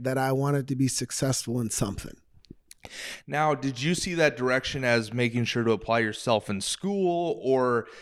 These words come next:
Speaker 2: you know, what was that thing that you felt was gonna separate you? Was it playing football at a young age, or what was that like for you?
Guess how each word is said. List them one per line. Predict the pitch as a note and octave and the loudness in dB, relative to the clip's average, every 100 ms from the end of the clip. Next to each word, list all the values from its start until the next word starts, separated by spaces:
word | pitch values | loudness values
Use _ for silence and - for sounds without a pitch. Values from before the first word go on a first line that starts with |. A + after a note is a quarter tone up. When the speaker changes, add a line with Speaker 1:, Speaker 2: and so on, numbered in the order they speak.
| - | -8
Speaker 2:
you | C3 | -2
know, | C3+ C3 | 2 2
what | B2 D3+ E3+ | 4 2 2
was | E3+ C#3 | 0 0
that | C#3+ B2+ | 0 0
thing | - C#3 C3 | 0 -2 2
that | A#2+ | 2
you | B2 B2 | 2 -2
felt | - C3+ A#2 | 2 2 4
was | B2 A#2 | 2 0
gonna | A#2+ | -2
separate | A2 - B2+ B2+ B2 | 0 2 2 2 2
you? | G#2+ A2+ | 2 2
Was | A2 G#2+ | 0 0
it | F2+ | -2
playing | - A2 | 0 0
football | G#2+ E3 E3 F3 | 0 -2 2 2
at | E3 | 2
a | |
young | E3 D#3 D#3+ | 2 0 0
age, | D3+ D3 D3+ C3+ | 0 2 0 0
or | C3+ B2 D#2 | 2 2 0
what | G#2+ B2+ | 0 2
was | B2+ A#2+ | 2 0
that | A2 | 0
like | E2 F2 | 0 0
for | - E2 | 0 0
you? | C#2+ | 0